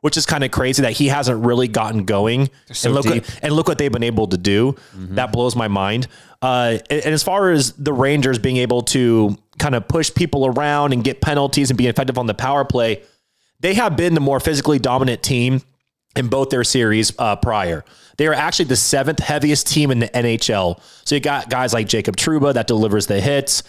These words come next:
Speaker 1: Uh, you got Revo, that's obviously an enforcer out there. That completely ends with Tampa Bay. They are statistically the biggest and heaviest team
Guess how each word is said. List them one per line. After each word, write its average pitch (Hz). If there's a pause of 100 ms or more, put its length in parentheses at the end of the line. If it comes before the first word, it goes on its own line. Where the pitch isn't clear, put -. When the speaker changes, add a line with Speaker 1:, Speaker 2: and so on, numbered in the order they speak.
(220)
Speaker 1:
Uh, 101
you 127
got 107
Revo, 135
that's 120
obviously 123
an 101
enforcer 143
out 123
there. 123 (400)
That 156
completely 196
ends 139
with 139
Tampa 131
Bay. 117 (260)
They 147
are 180
statistically 156
the 131
biggest 147
and 127
heaviest 139
team 123